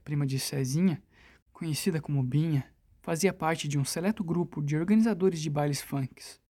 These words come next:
Nunca foi provado ou descoberto nada, mas há uma leve desconfiança de que Binha seja uma traficante de drogas. Porém, ela explicitamente mostra-se somente como uma organizadora de bailes.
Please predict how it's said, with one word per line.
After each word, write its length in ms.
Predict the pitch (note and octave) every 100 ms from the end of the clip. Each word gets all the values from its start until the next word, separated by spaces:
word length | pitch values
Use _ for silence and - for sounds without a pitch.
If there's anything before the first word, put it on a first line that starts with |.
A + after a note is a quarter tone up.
| _ -
Nunca 300 | G3 B3 A#3
foi 160 | G#3+ G3+
provado 580 | F#3 D3 D3+ F3+ D3
ou 80 | C#3
descoberto 560 | C#3 D#3+ F#3 F3+ F#3 E3+
nada, 420 | D3 D3 C3+ - _ _ -
mas 540 | D3+ D3+ D3 - - - _ _ _ _ -
há 120 | A3+
uma 160 | B3+ G3
leve 220 | F#3+ F3+
desconfiança 720 | D#3+ - E3+ - E3 D#3+ D#3
de 120 | C#3
que 140 | - F3+
Binha 300 | F#3 A#3+ A3
seja 260 | - G#3
uma 140 | G3 F3+
traficante 500 | - F#3 - F3 D3+
de 100 | F3+
drogas. 680 | D3 D3 C#3 C3+ C3 - - _ _ _ _ _
Porém, 380 | - D3 D#3+ F#3
ela 220 | D#3 F#3
explicitamente 840 | E3 - F3 D#3 E3 C#3+ D3 F#3+ G3
mostra-se 560 | D#3+ F3 F#3+ F#3 - F3+
somente 500 | - D3 D3+ F3+ -
como 220 | A3+ A#3
uma 180 | A3 A3+
organizadora 560 | G#3 A3 A3 F3 E3+
de 100 | F3
bailes. 540 | D#3+ C3 B2+ - -